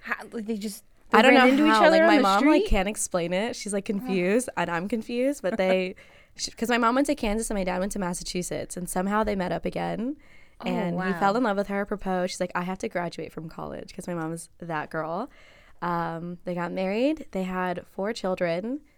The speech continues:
Speaker 2: So I have two older sisters and one younger brother. And we lived in Massachusetts for a while, so till I was, like, eight. Then I moved down to Florida.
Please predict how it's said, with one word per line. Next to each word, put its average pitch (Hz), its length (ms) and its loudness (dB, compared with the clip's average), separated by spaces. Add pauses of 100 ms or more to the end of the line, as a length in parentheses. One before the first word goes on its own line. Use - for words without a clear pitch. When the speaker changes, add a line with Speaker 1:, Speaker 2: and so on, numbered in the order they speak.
Speaker 2:
So - 180 -4
I 175 80 -2
have 165 120 -4
two - 140 0
older 240 180 2
sisters 196 540 -2
and 175 220 -4
one 175 180 -4
younger 180 240 -4
brother. 170 520 -4 (420)
And 185 140 -4
we 202 80 -2
lived 226 140 -2
in 269 80 2
Massachusetts 214 540 -6
for 185 140 -2
a 175 80 2
while, 160 300 -2
so - 180 -6 (240)
till - 140 -10
I 175 80 -4
was, 170 140 -2
like, 175 180 -6
eight. 175 320 -6
Then 190 100 -6
I 185 60 -2
moved 175 160 -6
down 165 160 -6
to 165 80 -8
Florida. 156 560 -6